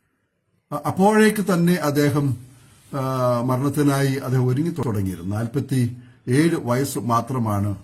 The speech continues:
അന്ന് അദ്ദേഹത്തിനുള്ളത്. അപ്പം യെരുശലേം, ആ, സന്ദർശിക്കുവാനായിട്ട് അദ്ദേഹം പോയി. രണ്ടാമതായി ആയിരത്തി തൊള്ളായിരത്തി രണ്ടിലാണ് വിയ്യപുരത്തുള്ള വിവാഹ സമയം.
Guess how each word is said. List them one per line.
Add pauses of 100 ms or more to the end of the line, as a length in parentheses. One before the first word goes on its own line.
(140)
അന്ന്
അദ്ദേഹത്തിനുള്ളത്. (500)
അപ്പം (260)
യെരുശലേം,
ആ,
സന്ദർശിക്കുവാനായിട്ട്
അദ്ദേഹം
പോയി. (600)
രണ്ടാമതായി (400)
ആയിരത്തി (120)
തൊള്ളായിരത്തി (360)
രണ്ടിലാണ് (840)
വിയ്യപുരത്തുള്ള
വിവാഹ
സമയം.